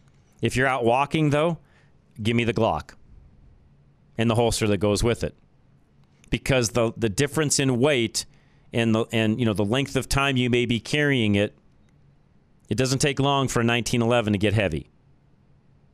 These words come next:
The Rug-, you know, the, the, and again, there's many equivalents to the Glock. Ruger's got 'em, you know, they're H and K and go down the line. Again, what are you comfortable with?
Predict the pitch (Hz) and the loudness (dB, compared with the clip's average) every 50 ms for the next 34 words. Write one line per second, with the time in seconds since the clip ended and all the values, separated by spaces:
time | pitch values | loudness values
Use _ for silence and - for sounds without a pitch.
0 | _ _ _ _ _ _ _ _ _ _ _ _ _ _ _ _ _ _ _ _ | _ _ _ _ _ _ _ _ _ _ _ _ _ _ _ _ _ _ _ _
1 | _ _ _ _ _ _ _ _ _ _ _ _ _ _ _ - - 117 110 123 | _ _ _ _ _ _ _ _ _ _ _ _ _ _ _ -4 -2 0 2 2
2 | 156 170 165 131 - - - 104 90 78 - 98 107 107 98 - - - 107 107 | 2 2 0 -2 -4 -4 -2 0 0 -2 -2 0 0 0 0 -2 -2 -2 0 2
3 | 101 92 82 - _ _ _ _ _ _ _ _ - - - - - - - - | 2 0 0 -4 _ _ _ _ _ _ _ _ -20 -20 -20 -20 -20 -20 -20 -20
4 | - - - 107 98 98 85 98 92 87 92 95 92 - - - - 113 104 104 | -20 -12 -8 -6 -6 -4 -2 -2 -2 0 0 0 -2 -4 -8 -8 -4 -2 0 2
5 | 104 101 90 - - 110 104 92 98 92 - - 101 90 92 82 98 101 95 92 | 2 2 0 0 0 0 0 0 0 0 -2 -2 -2 -2 0 0 0 2 2 0
6 | 87 - 98 98 95 90 92 95 87 - - 92 87 90 92 90 87 90 90 85 | 0 0 0 0 2 2 0 -2 -2 0 0 0 2 0 0 0 -2 -4 -4 -2
7 | 82 87 87 85 82 - - 92 - _ _ - 107 95 - - 90 - - 90 | 0 0 0 0 -2 -4 -8 -14 -16 _ _ -6 -4 -4 -2 -4 -4 -2 0 0
8 | 87 87 85 82 85 82 80 80 78 73 69 64 - _ _ _ _ _ _ _ | 0 0 0 0 -2 -2 -2 -2 -2 -4 -6 -8 -10 _ _ _ _ _ _ _
9 | _ _ _ _ _ _ _ _ - 110 113 110 131 113 104 110 120 120 - 117 | _ _ _ _ _ _ _ _ -6 -4 -2 0 0 2 2 2 2 2 0 0
10 | 104 - - 87 80 76 69 - - | 0 0 -2 -2 -2 -2 -4 -6 -10